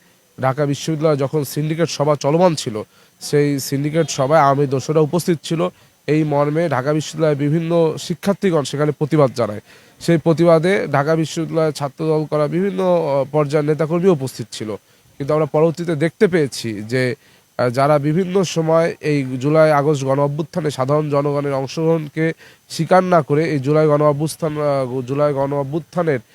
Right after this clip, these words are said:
একক ঠিকাদার হিসেবে নিজেদেরকে দাবি করে বিভিন্ন সমন্বয়করা, প-, সমন্বয়করা পরবর্তীতে এই প্রতিবাদকে ছাত্রদল, আহ,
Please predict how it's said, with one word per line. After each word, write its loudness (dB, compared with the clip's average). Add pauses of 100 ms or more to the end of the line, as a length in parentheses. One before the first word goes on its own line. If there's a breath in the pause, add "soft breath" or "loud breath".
(200 soft breath)
একক 0
ঠিকাদার 4
হিসেবে 0
নিজেদেরকে 2
দাবি 2
করে 2
বিভিন্ন 2
সমন্বয়করা, 0
প-, -4
সমন্বয়করা 2 (440 soft breath)
পরবর্তীতে 2 (280 soft breath)
এই 0
প্রতিবাদকে 2
ছাত্রদল, -2
আহ, 4